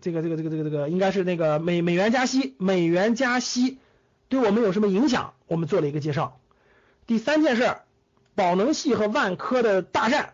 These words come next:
资本大战，我们也做了一个背景的介绍和概念的介绍，让大家有了这个了解。第四件事儿，格局的活动，对吧？格局的大活动，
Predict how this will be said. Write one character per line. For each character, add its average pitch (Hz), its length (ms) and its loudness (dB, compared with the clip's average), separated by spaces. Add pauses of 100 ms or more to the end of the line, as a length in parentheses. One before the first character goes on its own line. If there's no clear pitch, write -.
资 285 200 -4
本 190 140 0
大 247 100 -2
战， 233 300 0 (560)
我 160 100 -6
们 165 100 -4
也 156 60 -4
做 208 180 0
了 175 60 2
一 170 40 0
个 190 60 0
背 269 220 2
景 156 160 -2
的 156 80 -2
介 226 180 0
绍 180 180 0
和 156 120 -2
概 214 240 -2
念 175 160 0
的 156 40 -2
介 175 140 0
绍， 170 280 -4
让 165 120 -8
大 165 60 -2
家 165 100 -2
有 151 140 -2
了 147 200 -4 (640)
这 165 140 -6
个 151 140 -4
了 156 180 0
解。 - 160 -4 (880)
第 247 100 0
四 320 160 0
件 311 160 2
事 294 60 2
儿， - 140 -2 (140)
格 196 180 0
局 185 100 0
的 202 60 0
活 175 160 0
动， 214 180 0 (160)
对 170 100 -4
吧？ 151 100 -2
格 180 160 -2
局 185 100 -2
的 196 60 2
大 - 120 -4
活 165 160 -2
动， 240 160 -2